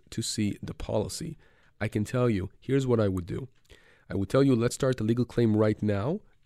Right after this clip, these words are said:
In parallel, you can wait for the appeal decision if you want, but I can tell you that once I start the legal claim, all bets are off. This is going, this file,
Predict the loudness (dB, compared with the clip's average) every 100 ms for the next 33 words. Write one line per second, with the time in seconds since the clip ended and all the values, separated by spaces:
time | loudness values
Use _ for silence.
0 | 0 0 2 0 0 2 2 2 -2 -4
1 | 0 0 -2 -10 -12 0 2 4 2 2
2 | 0 0 -2 -2 0 -2 -2 -2 2 2
3 | 0 -4 -4 -2 0 -2 2 2 4 2
4 | 2 0 -2 -4 0 0 0 -2 -2 0
5 | 0 -2 -2 -2 0 0 -4 _ _ _
6 | _ _ _ _ _ _ _ -4 -2 0
7 | -2 2 2 4 0 -8 -20 _ -6 0
8 | 0 0 -2 2 2 2 -2 -2 -2 0
9 | 0